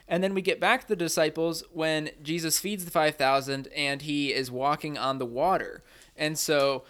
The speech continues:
now we're, I guess, back in the Oreo, the second part, the stuffing, definitely the best part. Double stuffed is the best. And now we have John the Baptist. So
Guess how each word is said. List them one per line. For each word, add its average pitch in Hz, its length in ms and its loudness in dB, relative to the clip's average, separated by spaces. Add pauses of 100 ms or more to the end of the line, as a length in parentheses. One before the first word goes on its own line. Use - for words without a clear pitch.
(140)
now 165 280 4
we're, 190 200 4
I 151 120 2
guess, 147 300 2
back 151 340 4
in 143 180 0
the 135 140 -2
Oreo, 147 600 2
the 139 140 -2
second 175 400 0
part, 143 300 0
the 139 80 -8
stuffing, 143 480 -2
definitely 151 360 -2
the 160 100 -2
best 135 280 -2
part. 127 260 -2
Double 143 220 0
stuffed 147 320 -4
is 127 120 -12
the 120 60 -10
best. 127 380 2 (260)
And 127 140 -4
now 165 140 4
we 175 60 2
have 165 100 0
John 156 180 0
the 147 80 -6
Baptist. 127 560 0 (220)
So 131 560 2